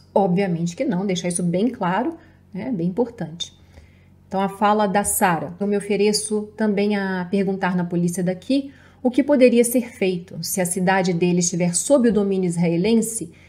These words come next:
então a polícia daqui resolve. Mas se estiver na autonomia palestina, então a polícia israelense não poderá agir. Eu moro há trinta e cinco anos em Israel,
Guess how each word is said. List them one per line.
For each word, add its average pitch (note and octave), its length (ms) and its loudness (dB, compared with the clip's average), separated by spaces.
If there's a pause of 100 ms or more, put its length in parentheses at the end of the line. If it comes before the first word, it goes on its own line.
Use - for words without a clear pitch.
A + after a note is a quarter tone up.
então A3 180 2
a A#3+ 60 4
polícia C4 440 4
daqui A3 260 0
resolve. G#3 580 -2 (400)
Mas A3+ 160 2
se D4 80 2
estiver A3+ 360 2
na G3+ 80 0
autonomia F#3+ 480 -2
palestina, G#3+ 960 0
então F3 200 -4
a F#3+ 40 -4
polícia G3+ 380 -2
israelense F#3+ 560 -2
não A#3 300 2
poderá G#3+ 520 2
agir. E3 440 -4 (500)
Eu G3 100 0
moro G3 240 4
há G3 60 2
trinta C4 260 2
e A#3+ 40 4
cinco A3 320 0
anos G3 260 -2
em G3+ 80 2
Israel, A3 540 0